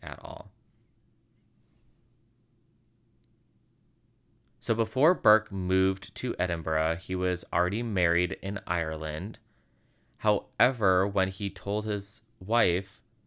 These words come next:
that he was gonna be working on this canal, she said she wasn't leaving Ireland, and that was that. He went to work, she stayed in Ireland, and they never saw each other again.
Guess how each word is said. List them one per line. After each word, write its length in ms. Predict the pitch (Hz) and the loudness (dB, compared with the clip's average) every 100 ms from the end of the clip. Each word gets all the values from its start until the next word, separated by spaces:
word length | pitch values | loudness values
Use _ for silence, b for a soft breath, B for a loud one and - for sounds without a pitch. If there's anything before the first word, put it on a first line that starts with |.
| _ _ _ _ _ _ | _ _ _ _ _ _
that 140 | 95 | -2
he 100 | 98 | 0
was 100 | 95 | -2
gonna 180 | - 92 | -2 -4
be 140 | 92 | -2
working 560 | 90 87 87 90 92 85 - _ | -2 -4 -4 -6 -6 -8 -14 _
on 220 | - 90 90 | -4 -2 -2
this 160 | 87 | -4
canal, 580 | - 92 98 87 80 92 b b b b _ _ _ _ _ _ _ _ | -8 -2 0 0 -2 -6 b b b b _ _ _ _ _ _ _ _
she 380 | - - 123 151 | -14 -4 2 2
said 340 | - 98 95 | 4 4 4
she 120 | 95 101 | 4 0
wasn't 340 | 95 98 - | 0 -2 -2
leaving 260 | 95 95 90 | -2 -2 -2
Ireland, 600 | 80 85 85 78 78 - - | 0 0 0 -2 -4 -8 -10
and 300 | 82 82 80 | -8 -6 -6
that 160 | 78 | -6
was 100 | 92 | -6
that. 220 | 104 123 - _ _ _ _ _ _ _ _ _ _ _ | -8 -10 -14 _ _ _ _ _ _ _ _ _ _ _
He 180 | - | -6
went 240 | 92 95 - | -2 -2 -4
to 120 | 101 | -6
work, 380 | 95 107 - _ _ _ | -4 -4 -6 _ _ _
she 180 | - 92 | -6 -6
stayed 240 | - 87 | -4 -4
in 100 | 90 | -2
Ireland, 500 | 85 90 98 110 120 - | -2 -2 -2 -6 -10 -12
and 120 | - 82 | -10 -10
they 80 | |
never 260 | 78 82 98 | -8 -6 -6
saw 180 | - 85 | -6 -8
each 180 | 80 80 | -8 -10
other 160 | 76 | -12
again. 360 | 76 - - | -12 -12 -12